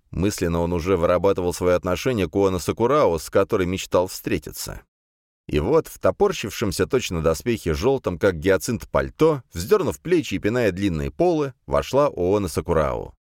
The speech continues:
А на руководителе движения против строительства атомной электростанции были светло-коричневые хлопчатобумажные брюки и куртка со стоячим воротником.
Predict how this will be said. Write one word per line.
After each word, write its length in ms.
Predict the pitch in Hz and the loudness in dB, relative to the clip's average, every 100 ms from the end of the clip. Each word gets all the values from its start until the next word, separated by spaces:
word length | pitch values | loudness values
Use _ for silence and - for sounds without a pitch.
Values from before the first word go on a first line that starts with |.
| _ _ | _ _
А 100 | - | -2
на 100 | 95 | 2
руководителе 600 | 123 147 160 226 190 117 | 2 4 2 2 0 0
движения 580 | 101 110 98 117 107 104 | 2 0 2 0 2 0
против 360 | 90 123 120 98 | 2 0 0 0
строительства 680 | 120 117 110 101 - 104 | 2 2 0 -4 0 2
атомной 280 | 104 101 101 | 2 2 0
электростанции 760 | 98 - 107 - 175 160 - 113 | 0 0 -2 2 0 0 0 -2
были 300 | 143 170 147 | 0 -2 -2
светло-коричневые 920 | - 196 135 120 131 127 131 120 110 | 0 0 2 0 0 -2 -2 0 0
хлопчатобумажные 920 | 110 101 120 104 101 117 107 120 117 | 0 2 0 0 2 2 0 0 0
брюки 360 | 95 165 160 147 | 0 -2 -2 -2
и 180 | 147 151 | -2 -2
куртка 520 | - 214 175 - 92 | -2 -4 -2 0 0
со 160 | - | 0
стоячим 640 | 117 - 117 113 110 - 98 | -2 2 2 4 0 0 2
воротником. 720 | 87 87 90 80 67 53 - | 2 2 -2 -4 -4 -6 -10